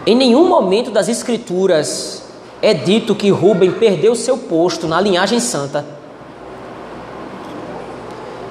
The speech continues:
Em nenhum momento das Escrituras é dito que Rúben deixou de ser salvo. Em nenhum momento é dito que ele perdeu seu lugar na família do pacto, na família da aliança.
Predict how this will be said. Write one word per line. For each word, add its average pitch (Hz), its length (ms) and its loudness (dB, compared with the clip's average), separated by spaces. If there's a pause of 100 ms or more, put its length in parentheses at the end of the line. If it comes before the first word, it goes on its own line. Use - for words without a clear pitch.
Em 220 80 6
nenhum 262 320 6
momento 233 380 2
das 208 160 2
Escrituras 214 680 0
é 220 60 4
dito 214 300 -2
que 226 100 -2
Rúben 175 460 4
deixou 226 280 4
de 226 60 -2
ser 254 140 0
salvo. 151 580 -2 (1800)
Em 277 120 4
nenhum 294 240 6
momento 277 400 4
é 269 40 6
dito 226 480 2
que 233 140 0
ele 233 140 2
perdeu 240 480 4
seu 277 200 0
lugar 202 540 4
na 220 140 -2
família 247 480 0
do 330 100 2
pacto, 180 540 0 (180)
na 226 160 -2
família 254 380 2
da 240 140 4
aliança. 160 600 -2